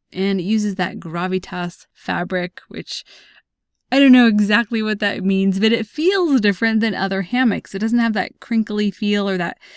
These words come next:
that instantly cold feel when you touch it. It's just a little more, the best way to describe it is it kind of feels like Play-Doh.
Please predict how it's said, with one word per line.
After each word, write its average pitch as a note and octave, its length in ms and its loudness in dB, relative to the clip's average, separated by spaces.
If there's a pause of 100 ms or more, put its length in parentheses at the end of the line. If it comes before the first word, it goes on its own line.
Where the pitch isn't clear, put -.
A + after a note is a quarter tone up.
(160)
that - 220 -12
instantly F#3+ 460 4
cold G#3 440 -4
feel G#3 300 -4
when A3 140 2
you A3 80 0
touch A#3 280 -6
it. C4+ 120 -2
It's - 180 -10
just - 240 -12
a F4 160 -10
little D4 200 -4
more, A3+ 680 2 (880)
the A3 60 0
best C#4+ 260 2
way E4+ 140 2
to D4 80 2
describe B3+ 520 0
it C#4 140 0
is G#3 220 0
it - 100 -4
kind A#3+ 220 -2
of C#4+ 100 -2
feels C#4 320 0
like B3+ 240 -4
Play-Doh. F3+ 760 -2